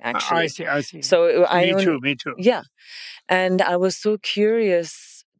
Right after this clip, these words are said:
Speaker 2: to understand the roots of where that, the, of that wellspring, like, where was he finding that
Speaker 1: Right.
Speaker 2: love that was coming through his chanting?
Speaker 1: Right.
Speaker 2: And I was envious that he had had this guru.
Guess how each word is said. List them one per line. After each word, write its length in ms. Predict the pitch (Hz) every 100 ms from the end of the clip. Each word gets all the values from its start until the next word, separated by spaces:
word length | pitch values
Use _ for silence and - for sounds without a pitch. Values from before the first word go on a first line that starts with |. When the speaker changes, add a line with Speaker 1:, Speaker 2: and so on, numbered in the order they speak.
| -
Speaker 2:
to 500 | - 180 170 170 160 -
understand 960 | 180 185 190 - - 175 175 170 165
the 100 | 160
roots 540 | 151 151 185 190 - -
of 160 | 147 139
where 300 | 151 160 165
that, 180 | 151 - _ 147
the, 100 | -
of 120 | 147 -
that 140 | 143
wellspring, 640 | 135 165 180 - - 139
like, 160 | 135 131
where 340 | 131 151 180 202
was 160 | 185
he 140 | - 156
finding 640 | - - 160 170 165 151
that 240 | 143 139 - _ _ _
Speaker 1:
Right. 160 | 170 165
Speaker 2:
love 340 | 170 175 143
that 200 | 156 135
was 160 | 160 -
coming 360 | - 190 185
through 200 | - 180
his 160 | 151 147
chanting? 640 | - - 156 - 135 139 -
Speaker 1:
Right. 320 | 208 165 147 127 143 -
Speaker 2:
And 420 | 160 165 160 160
I 120 | - 156
was 300 | 165 - -
envious 540 | 165 170 175 180 170 -
that 180 | 151 -
he 120 | 160
had 120 | 151
had 280 | 147 147 139
this 180 | 151 135
guru. 420 | 143 135 139